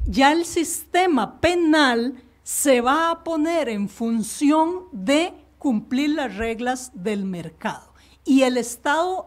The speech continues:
la única función estatal importante es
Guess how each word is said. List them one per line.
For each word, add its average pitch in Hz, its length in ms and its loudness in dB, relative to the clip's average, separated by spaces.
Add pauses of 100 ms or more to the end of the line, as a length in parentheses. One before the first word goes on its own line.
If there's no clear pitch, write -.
la 190 280 -6
única 240 380 -2
función 330 520 -8
estatal 240 640 -6
importante 269 1120 -6
es - 200 -12